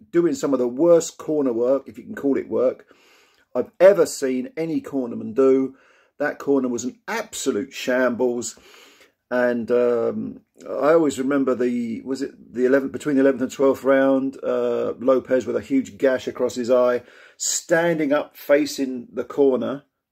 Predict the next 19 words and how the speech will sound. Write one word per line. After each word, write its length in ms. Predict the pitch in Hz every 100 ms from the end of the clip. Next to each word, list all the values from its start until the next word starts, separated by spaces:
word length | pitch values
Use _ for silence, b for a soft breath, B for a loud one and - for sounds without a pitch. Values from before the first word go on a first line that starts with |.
| _
didn't 120 | 139
even 120 | 131 117
sit 260 | - 120
down. 420 | 127 127 117 123 - b b b b b _
And 240 | 127 131
one 120 | 143
of 60 | 143
the 60 | 120
cornermen 500 | - 139 123 120 113
sort 180 | 139
of 80 | 107
loosely 320 | 131 123 127
dabbing 480 | 117 139 135 127 120
at 100 | -
the, 380 | 120 120 113 107 _ _ _ - _ _
the, 380 | - 120 117 117
uh, 160 | 107 - _ -
bad 320 | 135 123 -
cut 320 | 117 110